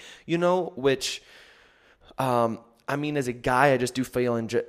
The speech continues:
in general, 'cause women smell so good and look so cute and just, like, you have nice hair and, like, I'm kinda smelly and kinda hairy and, like,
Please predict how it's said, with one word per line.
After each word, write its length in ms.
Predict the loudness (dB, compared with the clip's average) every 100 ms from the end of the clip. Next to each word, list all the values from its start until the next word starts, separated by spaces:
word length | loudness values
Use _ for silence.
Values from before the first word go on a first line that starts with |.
| -6
in 100 | -2
general, 220 | -2 -2
'cause 180 | -4 -6
women 220 | -6 -6
smell 320 | -8 -6 -6
so 160 | -4 -6
good 400 | -2 -2 -2 -4
and 140 | -8 -8
look 160 | -8
so 240 | -6 -6 -8 _
cute 460 | -20 -10 -6 -6 -10 _ -12
and 100 | -10
just, 140 | -6
like, 260 | -8 -8 -10
you 80 |
have 140 | -8 -6
nice 220 | -6 -8
hair 440 | -8 -4 -4 -4 -8
and, 100 | -10
like, 280 | -12 -12 _ _ -14
I'm 100 | -12
kinda 260 | -10 -10 -8
smelly 520 | -8 -8 -8 -6 -8
and 100 | -10
kinda 300 | -8 -6 -6
hairy 720 | -6 -8 -6 -6 -6 -10 -14 -14
and, 200 | -10 -8
like, 300 | -8 -10